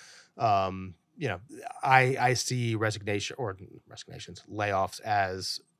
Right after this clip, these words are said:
uh, not a mistake, but something negative that you need to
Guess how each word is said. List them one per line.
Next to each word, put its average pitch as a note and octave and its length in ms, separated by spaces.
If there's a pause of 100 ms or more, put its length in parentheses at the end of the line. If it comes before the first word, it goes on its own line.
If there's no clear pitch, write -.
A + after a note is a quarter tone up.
(440)
uh, - 80 (520)
not D#3 120
a B2 40
mistake, G2+ 480
but A2+ 180
something A#2+ 380
negative G2 480
that F#2+ 200
you A#2 140
need G#2 300
to F#2+ 240